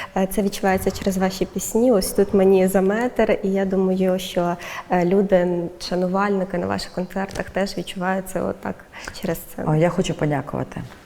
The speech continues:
Speaker 2: Подякувати всім, хто приходить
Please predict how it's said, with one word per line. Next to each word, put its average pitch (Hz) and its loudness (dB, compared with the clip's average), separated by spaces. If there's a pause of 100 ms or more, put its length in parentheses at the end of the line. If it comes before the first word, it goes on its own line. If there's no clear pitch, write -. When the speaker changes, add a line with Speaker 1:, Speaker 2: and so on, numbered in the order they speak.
(320)
Speaker 2:
Подякувати 151 -2 (380)
всім, 160 0
хто 156 -2
приходить 147 -8